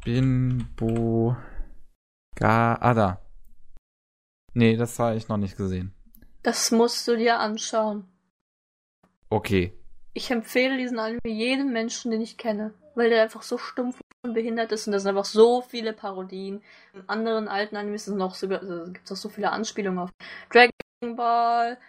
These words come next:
Speaker 2: auf Ranma einhalb und so, so alles, alles wird da angespielt.
Speaker 1: Naja, was Anspielungen und
Speaker 2: Und
Speaker 1: Parodien und sowas
Speaker 2: ja.
Speaker 1: angeht, da empfehle ich ja i-, immer, ähm,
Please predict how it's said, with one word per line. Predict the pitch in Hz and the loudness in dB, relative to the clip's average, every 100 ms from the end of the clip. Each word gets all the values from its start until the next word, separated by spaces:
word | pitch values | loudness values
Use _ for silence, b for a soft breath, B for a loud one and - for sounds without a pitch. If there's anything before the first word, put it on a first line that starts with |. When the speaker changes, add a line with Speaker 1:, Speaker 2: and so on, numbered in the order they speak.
| B B | B B
Speaker 2:
auf | 196 196 190 - | -4 -4 -4 -6
Ranma | 208 220 226 208 | -4 -2 -2 -2
einhalb | 214 226 254 262 | -4 -2 -2 -4
und | 254 | -6
so, | 247 220 185 | -6 -8 -10
so | 165 180 - | -12 -12 2
alles, | 226 285 240 - - _ _ _ _ | 4 4 0 -8 -16 _ _ _ _
alles | 226 269 277 320 | 0 0 -2 -8
wird | - | -8
da | 240 226 | -6 -4
angespielt. | 240 240 - 208 190 - | -8 -14 -12 -10 -10 -6
Speaker 1:
Naja, | - 156 131 | 4 8 8
was | 98 - | 8 0
Anspielungen | 113 117 - 131 127 127 | -6 -6 -6 -4 -2 0
und | 117 | -2
Speaker 2:
Und | |
Speaker 1:
Parodien | 107 113 110 117 | 0 0 2 0
und | 127 | 0
sowas | 123 123 127 | 0 0 0
Speaker 2:
ja. | - | 0
Speaker 1:
angeht, | 127 123 127 | 0 2 2
da | 127 | 2
empfehle | 127 120 123 120 | 0 -2 -4 -2
ich | 120 | -2
ja | 131 | 0
i-, | 131 - - _ - | 0 -4 -14 _ -6
immer, | 139 147 131 143 147 143 135 135 | -4 0 2 4 4 4 2 -2
ähm, | 127 127 123 123 123 120 | -4 -4 -4 -4 -4 -6